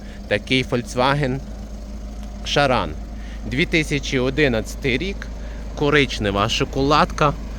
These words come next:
лінзована оптика, ледовське,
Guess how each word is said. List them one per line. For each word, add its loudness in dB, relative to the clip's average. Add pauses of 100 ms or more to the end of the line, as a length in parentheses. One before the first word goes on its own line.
(640)
лінзована 4 (560)
оптика, 2
ледовське, 2